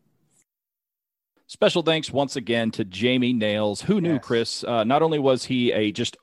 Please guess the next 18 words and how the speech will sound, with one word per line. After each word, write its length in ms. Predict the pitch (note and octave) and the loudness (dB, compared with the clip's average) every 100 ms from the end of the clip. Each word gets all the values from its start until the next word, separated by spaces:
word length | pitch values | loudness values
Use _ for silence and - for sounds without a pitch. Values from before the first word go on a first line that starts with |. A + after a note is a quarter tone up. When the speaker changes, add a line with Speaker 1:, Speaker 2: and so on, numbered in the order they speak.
| - | -16
Speaker 1:
run 400 | G#2+ G2+ B2+ C#3 | -8 0 2 2
mauling 420 | B2 A2+ A2+ G2+ | 2 2 2 -2
guard 340 | F#2+ G#2+ G#2+ G#2 | 0 2 2 0
that 140 | G2 | -6
sprung 380 | - - F#2+ A2+ | -6 -10 -6 -4
Ricky 220 | G#2+ A2+ | -4 -6
Williams 280 | G#2 G#2 G#2 | -4 -4 -4
for 140 | G#2+ | -4
eighteen 260 | A2 A#2 A2 | -4 -4 -6
hundred 200 | G#2 G2+ | -6 -4
yards 240 | G2 G2 | -4 -4
back 200 | - F#2+ | -4 -6
in 60 | G#2 | -8
<laughs> 20 | |
two 140 | - - | -4 -2
thousand 380 | - A2 C3+ | 0 0 -2
and 120 | G2+ - | -4 0
two, 280 | C#3+ C3 | 2 2